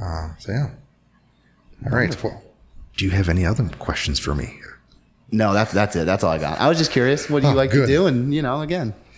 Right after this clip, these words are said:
Speaker 2: I like to
Speaker 1: Uh-huh.
Speaker 2: ask questions, just not on the Facebook page 'cause people can
Speaker 1: <laughs> Uh, well, you know, we have a Dyers Guild specific Facebook group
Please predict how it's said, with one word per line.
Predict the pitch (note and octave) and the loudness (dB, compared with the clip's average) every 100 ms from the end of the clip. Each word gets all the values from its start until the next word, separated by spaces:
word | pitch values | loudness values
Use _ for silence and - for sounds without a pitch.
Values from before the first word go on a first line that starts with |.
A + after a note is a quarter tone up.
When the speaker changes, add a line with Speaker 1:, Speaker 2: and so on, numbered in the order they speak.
| - _ _ | -20 _ _
Speaker 2:
I | G#2 | -4
like | G#2+ | 0
to | A2 | 0
Speaker 1:
Uh-huh. | A2+ | 0
Speaker 2:
ask | G#2 | 0
questions, | - G2 - G2+ G#2+ - | -2 -2 -4 -8 -8 -10
just | A#2 A#2 | -4 0
not | G2 | 2
on | F#2+ | 2
the | E2+ | 0
Facebook | - D#2+ - - | -4 -8 -8 -12
page | E2 F2 | -10 -10
'cause | D2 - _ - _ - | -14 -20 _ -20 _ -6
people | G2+ - | -4 -2
can | G2 - - - - - - - _ _ _ - | -2 -2 -4 -6 -8 -10 -14 -20 _ _ _ -4
Speaker 1:
<laughs> | - - - - - - - | -4 -4 -8 -8 -8 -14 -6
Uh, | - G2 A#2 | -2 0 0
well, | A2 A#2 | -2 0
you | A2+ | 0
know, | G#2+ | 0
we | G#2+ | 0
have | G#2 G2+ | 0 0
a | |
Dyers | F#2+ F#2 G#2+ A2 G#2 | -2 0 2 2 0
Guild | - G#2+ G#2 G2 - - | 0 2 2 -2 -8 -14
specific | - G2 A2 G2 G2 | -6 -4 -2 -2 -2
Facebook | G#2 G2 - G2 | -2 -4 -4 -6
group | - B2 B2 | -2 -2 -2